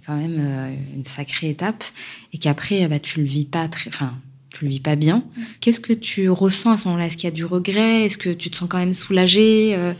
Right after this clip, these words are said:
Speaker 2: Bah, sur le coup, je me sens pas soulagée. Je me sens, euh, comme, euh, comme un monstre. <laughs> Je culpabilise énormément et je me dis, euh, je regrette pas parce que je sais que j'aurais pas pu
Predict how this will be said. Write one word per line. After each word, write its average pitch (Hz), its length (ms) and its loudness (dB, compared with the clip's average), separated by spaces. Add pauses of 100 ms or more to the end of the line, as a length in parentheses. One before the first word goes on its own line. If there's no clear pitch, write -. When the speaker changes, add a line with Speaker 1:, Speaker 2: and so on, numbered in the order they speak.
(360)
Speaker 2:
Bah, 226 200 4
sur 233 160 2
le 226 120 4
coup, 302 200 -6
je 254 100 -4
me 208 160 4
sens 196 240 0
pas 247 140 2
soulagée. 196 580 -6 (140)
Je - 160 -2
me 190 40 4
sens, 185 400 0
euh, 175 560 -4 (380)
comme, 220 300 4
euh, 185 480 2
comme 190 220 2
un 185 40 6
monstre. - 600 0
<laughs> - 640 -8
Je - 100 -4
culpabilise 202 880 2
énormément 202 800 4
et 190 140 0
je 180 100 -2
me 190 80 4
dis, 202 360 0
euh, 175 200 -4 (760)
je - 120 -6
regrette 220 340 4
pas 294 120 2
parce 226 200 2
que 202 100 -2
je 190 180 0
sais 240 260 2
que 214 120 -2
j'aurais 190 260 -2
pas 196 120 -2
pu 196 300 -8